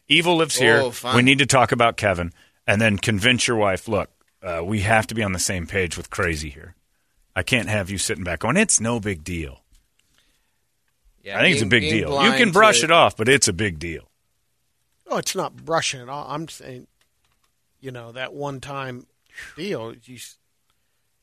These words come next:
Speaker 3: let, set it straight right off the bat.
Speaker 1: But see, to me, that's the, that's like saying, "I caught you jerking off in a bush outside once." He's done it a million times.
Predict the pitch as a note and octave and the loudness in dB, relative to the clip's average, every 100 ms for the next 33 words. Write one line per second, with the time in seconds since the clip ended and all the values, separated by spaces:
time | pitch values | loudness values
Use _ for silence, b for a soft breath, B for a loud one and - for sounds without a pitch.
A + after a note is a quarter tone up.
0 | _ _ D#3+ D#3 - - D#3 C3+ - E3+ | _ _ -6 -4 -4 -2 -2 -2 -2 0
1 | F#3 B2 - C#3 C#3 C#3 - C3 C#3 D#3+ | 0 -2 -8 -8 -6 -6 -8 -8 -6 -4
2 | E3 - C#4 A3 F#3 G#3+ G#3+ D3+ - C#3 | 0 2 2 0 2 4 6 4 4 -4
3 | B2+ D3+ D3 C#3+ - C3+ A#2 A2+ G#2 - | 2 2 4 0 2 2 0 0 -2 2
4 | C#3+ A2+ G2 G2+ A#2 A2 G2 G2 G2 E2 | 0 0 -4 0 0 0 -2 -2 -4 -6
5 | D#2 G#2 - E2+ - - F2 D2 D#2 F#2 | -4 -4 -2 -2 -2 0 0 -2 -4 -2
6 | F2 - - - _ _ _ _ _ _ | -2 -6 -14 -14 _ _ _ _ _ _
7 | _ _ _ _ F3+ - A#3 B3+ D3+ A#2 | _ _ _ _ 0 2 4 6 6 4
8 | B2+ B2+ G#2+ F2 G#2+ F2 B1 - _ | 6 6 4 0 -2 -2 -6 -18 _